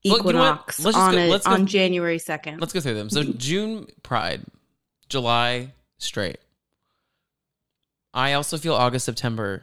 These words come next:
Speaker 1: straight.
Speaker 2: Straight, yeah.
Speaker 1: Yeah.
Speaker 2: It's like the straight people's, like, time to shine is, like, July through September.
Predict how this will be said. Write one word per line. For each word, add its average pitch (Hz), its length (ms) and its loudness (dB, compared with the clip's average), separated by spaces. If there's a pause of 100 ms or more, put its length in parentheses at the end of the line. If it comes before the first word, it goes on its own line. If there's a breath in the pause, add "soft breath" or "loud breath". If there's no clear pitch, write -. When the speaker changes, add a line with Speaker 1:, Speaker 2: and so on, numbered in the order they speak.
(140)
Speaker 1:
straight. - 420 -6 (160)
Speaker 2:
Straight, 170 500 -2
yeah. 160 360 -2
Speaker 1:
Yeah. - 120 -2
Speaker 2:
It's 202 100 2
like 285 140 0
the 294 100 2
straight - 400 -2
people's, 196 360 -2
like, 180 160 -4
time 165 420 -6
to 165 100 -14
shine 151 460 -6
is, 147 160 -8
like, 147 160 -6
July 143 420 -4
through 139 180 -12
September. - 760 -12